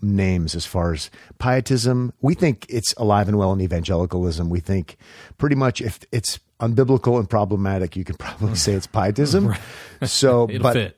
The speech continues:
Speaker 1: but at least according to Noel, he goes on to say, we're gonna see this in people like John Wesley,
Speaker 2: John, yep.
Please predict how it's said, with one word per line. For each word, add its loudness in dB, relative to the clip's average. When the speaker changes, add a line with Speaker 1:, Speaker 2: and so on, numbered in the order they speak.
Speaker 1:
but -2
at -2
least 0
according 0
to -2
Noel, 2
he -4
goes 2
on 2
to -10
say, 0
we're -4
gonna -2
see 0
this -2
in -2
people -6
like -4
John -4
Wesley, -2
Speaker 2:
John, -6
yep. -18